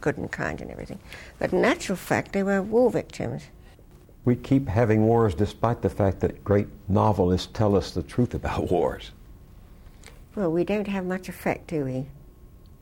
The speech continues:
Speaker 1: Do you know when I first recognized that horrible truth? I was standing in southern Rhodesia,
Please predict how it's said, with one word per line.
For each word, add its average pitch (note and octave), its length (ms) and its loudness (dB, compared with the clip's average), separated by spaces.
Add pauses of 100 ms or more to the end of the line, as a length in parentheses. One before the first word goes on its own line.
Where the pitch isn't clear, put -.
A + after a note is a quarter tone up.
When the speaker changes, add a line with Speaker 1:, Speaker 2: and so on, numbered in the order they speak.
(1040)
Speaker 1:
Do B3 100 2
you C4 60 8
know E4 180 6
when E4 140 2
I B3 120 2
first A#3 400 -2
recognized C3 600 -8
that - 260 0 (300)
horrible D3+ 400 2
truth? D3+ 540 -4 (500)
I F3 140 2
was F3+ 120 0
standing D4 720 2 (120)
in E3 140 -4
southern G#3+ 340 -2
Rhodesia, G3 680 2